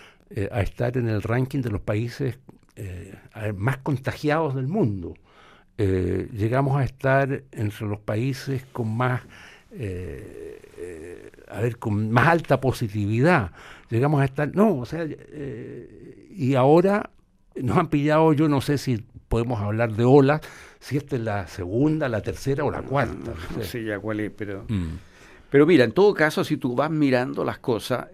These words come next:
Speaker 2: hubo un momento en que en términos comparativos la cosa se veía peor. Yo creo que hoy día estamos con altos contagios y todo eso, pero si tú miras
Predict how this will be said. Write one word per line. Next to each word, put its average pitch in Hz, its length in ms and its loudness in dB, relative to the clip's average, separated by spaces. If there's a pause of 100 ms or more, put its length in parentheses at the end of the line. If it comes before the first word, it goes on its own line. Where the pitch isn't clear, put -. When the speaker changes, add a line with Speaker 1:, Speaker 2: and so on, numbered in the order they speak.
Speaker 2:
hubo 165 280 4
un 185 80 2
momento 151 640 2
en 117 100 -2
que 120 120 -4
en 110 100 -2
términos 135 340 -2
comparativos 117 880 -2
la 110 120 -2
cosa 123 260 -4
se 113 140 -2
veía 104 340 -4
peor. 123 340 -2 (1040)
Yo 110 140 -4
creo 120 180 -2
que 110 80 -4
hoy 104 120 -2
día 120 220 0
estamos 113 400 -6
con 98 300 -8
altos 110 280 -8
contagios 110 540 -4
y 107 60 -2
todo 104 160 -2
eso, 113 160 -2
pero 101 140 -4
si 98 140 -6
tú 120 160 -4
miras 120 420 0